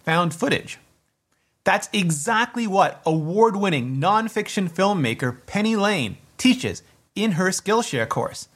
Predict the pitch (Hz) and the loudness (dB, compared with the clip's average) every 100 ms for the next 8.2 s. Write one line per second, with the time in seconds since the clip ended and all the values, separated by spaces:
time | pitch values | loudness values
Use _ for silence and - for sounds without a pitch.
0 | _ - 196 - _ _ _ _ _ _ | _ -6 -4 -4 _ _ _ _ _ _
1 | - 233 277 254 240 233 - 214 208 196 | -6 -4 0 2 2 0 -2 -2 -2 -4
2 | - 214 226 - - - _ - 226 - | -2 0 0 -4 -12 -20 _ -4 -4 -2
3 | 196 220 214 240 269 117 - - - - | 0 2 2 2 0 -6 -8 -14 -20 -12
4 | - 220 226 220 - 214 233 - 156 - | 0 2 2 -2 0 2 2 -2 -6 0
5 | 202 202 - 202 180 123 - 135 135 117 | 0 0 -2 -2 0 0 -2 -4 -2 2
6 | 208 - 190 185 - 165 175 156 104 - | 2 2 0 0 2 2 2 -2 -8 -8
7 | _ - - - 214 208 - 226 208 107 | _ -18 -8 0 2 2 -2 2 2 0
8 | - | -6